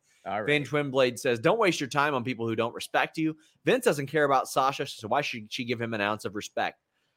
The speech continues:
Speaker 2: I mean, he's, I mean, if you wanna get paid, sure, but she doesn't need to rely on that. But also,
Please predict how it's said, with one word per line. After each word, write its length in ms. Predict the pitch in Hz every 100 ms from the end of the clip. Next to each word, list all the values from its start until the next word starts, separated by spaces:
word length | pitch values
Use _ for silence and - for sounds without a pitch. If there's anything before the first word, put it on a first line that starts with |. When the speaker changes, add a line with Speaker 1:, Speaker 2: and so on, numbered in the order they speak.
| _ _
Speaker 2:
I 40 | _ -
mean, 80 | 120
he's, 120 | 107 _ _ _ _ _ 120
I 60 | -
mean, 160 | 95 85
if 100 | 98
you 80 |
wanna 140 | 101 87
get 140 | 78
paid, 440 | - 107 104 90 82
sure, 360 | - 123 87
but 180 | 87 95
she 220 | - 123
doesn't 320 | 107 92 98 - _ 117
need 220 | 123 113
to 80 | 95
rely 500 | 90 95 135 160 104
on 160 | 92
that. 300 | 90 85 90 -
But 140 | 107
also, 500 | 123 143 - 92 92